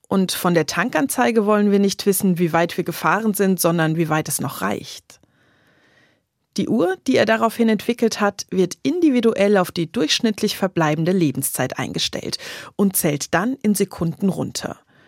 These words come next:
Natürlich kann niemand genau voraussagen, wann ein Mensch sterben wird,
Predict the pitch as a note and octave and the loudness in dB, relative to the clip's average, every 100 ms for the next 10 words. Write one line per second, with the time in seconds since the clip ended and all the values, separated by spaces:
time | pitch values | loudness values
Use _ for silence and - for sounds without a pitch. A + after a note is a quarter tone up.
0 | _ _ _ _ _ _ - F3+ F#3+ F#3+ | _ _ _ _ _ _ -4 2 2 2
1 | - F3 F3+ F3 E3 F3 D3+ F3 F#3+ D#3+ | 0 0 2 2 0 0 2 0 0 0
2 | D3+ E3 - D3+ D#3 D#3 D#3+ D#3+ D#3 D3 | 0 2 0 -2 -2 -2 0 0 0 0
3 | - D3 F3 F#3 F3+ D#3 | 0 0 0 0 0 -2